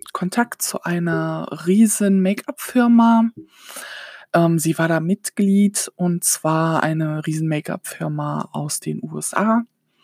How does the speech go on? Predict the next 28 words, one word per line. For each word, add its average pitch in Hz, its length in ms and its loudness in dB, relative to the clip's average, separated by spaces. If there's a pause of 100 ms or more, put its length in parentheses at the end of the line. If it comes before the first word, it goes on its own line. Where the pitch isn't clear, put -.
(300)
die 170 400 2
damit 160 380 0
wirbt, 156 260 2
dass - 340 -4
alle 233 280 0
Frauen 190 480 2
toll 170 340 2
sind 156 400 -6
und 143 380 -6 (500)
alle 202 220 6
Frauen 170 400 0
sind 156 220 -4
schön. 285 600 4
Man 170 300 -2
muss 165 180 -4
es - 200 -6
halt 151 340 -4
nur 160 260 -2
nach 147 240 -4
außen 220 380 4
bringen 170 400 0
und 277 180 -6
dafür - 240 -6
braucht 131 300 -8
man 143 100 -2
natürlich 143 540 -2
deren 143 720 2 (520)
Make-up. - 720 0